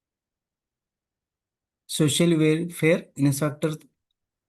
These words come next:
यादी मित्रांनो, ही स्कोर आलेला आहे बघा नॉर्मलायझेशन नंतर. बघू शकता रोल नंबर, ॲप्लिकेशन नेम आणि नॉर्मलायझेशन मार्क. तर भरपूर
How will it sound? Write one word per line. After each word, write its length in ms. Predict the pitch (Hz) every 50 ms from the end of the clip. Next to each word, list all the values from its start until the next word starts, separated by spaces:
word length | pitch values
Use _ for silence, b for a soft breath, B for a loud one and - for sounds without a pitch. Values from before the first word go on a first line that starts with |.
| _ _ _ _ 269 - _ _ _ _ _ _ _ _ _ _ _ _ _ _ _ _ _ _ _ _ _ - - 160 160 160 156
यादी 280 | 151 143 139 151 160
मित्रांनो, 380 | 160 156 147 - 151 147 151 143
ही 200 | 143 156 190 240 - _ _ _ _ _ _ _ _ _ _ _ - _ _ _ _ _ _ -
स्कोर 320 | - - - - 147 143 147
आलेला 200 | 147 147 151 151
आहे 100 | 151 147
बघा 200 | 143 139 147 180 - -
नॉर्मलायझेशन 680 | 156 147 143 139 143 147 147 139 135 131 127 - 147 143
नंतर. 260 | 143 139 139 175 175 - _ _ _ _ _ _ _ _ _ _ _ _ _ _ _ _ _ _ _ _ - -
बघू 160 | 139 139 139
शकता 240 | - 170 170 - 165 151
रोल 180 | 143 143 143 151
नंबर, 300 | 151 151 151 143 160 180 190 - _ _
ॲप्लिकेशन 480 | - 139 135 151 147 147 139 - - 165
नेम 180 | 156 156 180 202 196 - _ _ _ _ _ _ _ _ _ _ _ _ _ _ _ _ _ _ _ _ _ _ _ _ _ _ _ _ _ _ -
आणि 220 | 131 135 175 240 214
नॉर्मलायझेशन 680 | 160 160 156 147 143 147 143 139 131 - 180 202 233 240 - _ _ _ - 175 135
मार्क. 300 | 117 107 104 - _ - - - _ _ _ _ _ _ _ _ _ _ _ _ _ _ _ _ _ _ _ _ _ _ _ _ _ _ _ _ _ _ _ _ _ _ _ _ _ _ _ _ _ _ _ _ _ _ _ _ _ _ _ _ _ _ _ _ _ _ _ _ _ _ _ _ _ _ _ _ _ _ _ _ _ _ _ _ _ _ _ _ _ _ -
तर 100 | 135 131 123
भरपूर 360 | 120 120 123 127 - 180 175